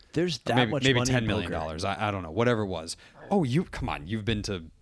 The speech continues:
Speaker 2: you've been to casinos. You can see
Speaker 1: <laughs> I was
Speaker 2: how
Speaker 1: at a casino last weekend.
Speaker 2: Yeah, exactly. I mean, even just at, like, the most basic tables, people put five thousand dollars down. Now think of the ones that's behind the velvet rope and the
Speaker 1: Yeah.
Speaker 2: guys are wearing sunglasses and they're there every single weekend. They're playing with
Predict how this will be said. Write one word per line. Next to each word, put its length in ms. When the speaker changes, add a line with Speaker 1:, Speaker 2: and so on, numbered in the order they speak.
Speaker 2:
you've 120
been 100
to 60
casinos. 460
You 60
can 140
see 260
Speaker 1:
<laughs> 0
I 160
was 100
Speaker 2:
how 60
Speaker 1:
at 60
a 40
casino 360
last 240
weekend. 300
Speaker 2:
Yeah, 160
exactly. 520
I 40
mean, 160
even 200
just 180
at, 60
like, 140
the 80
most 280
basic 360
tables, 380
people 300
put 220
five 240
thousand 280
dollars 280
down. 320
Now 280
think 340
of 340
the 80
ones 300
that's 100
behind 300
the 40
velvet 320
rope 360
and 240
the 40
Speaker 1:
Yeah. 80
Speaker 2:
guys 220
are 60
wearing 160
sunglasses 720
and 120
they're 120
there 220
every 180
single 260
weekend. 520
They're 180
playing 480
with 340